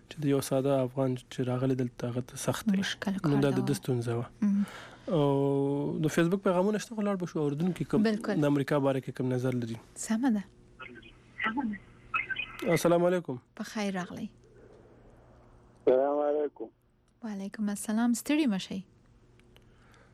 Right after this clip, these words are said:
Speaker 1: جوړ په خیر.
Speaker 3: په خیر یاستئ. کراري ده، ښه یاستئ؟
Speaker 1: مهرباني،
Speaker 2: کور مو
Speaker 1: څوک
Speaker 2: ودان.
Speaker 1: یاستئ؟ کوم ځای کې یاستئ وروره؟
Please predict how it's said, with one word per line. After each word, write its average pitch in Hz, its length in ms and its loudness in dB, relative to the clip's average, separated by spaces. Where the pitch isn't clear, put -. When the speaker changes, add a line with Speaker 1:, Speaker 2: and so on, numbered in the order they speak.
Speaker 1:
جوړ 170 200 4
په 170 140 0
خیر. 160 200 0
Speaker 3:
په 113 160 2
خیر 139 340 2
یاستئ. 139 360 -2
کراري 135 440 4
ده، 160 120 -2
ښه - 180 -8
یاستئ؟ 147 480 -10
Speaker 1:
مهرباني، 180 360 2
Speaker 2:
کور 175 100 4
مو 190 60 2
Speaker 1:
څوک 185 140 -4
Speaker 2:
ودان. 214 180 0
Speaker 1:
یاستئ؟ 202 220 0
کوم 196 200 -2
ځای 175 120 -2
کې - 60 -6
یاستئ 127 220 -6
وروره؟ 120 200 -6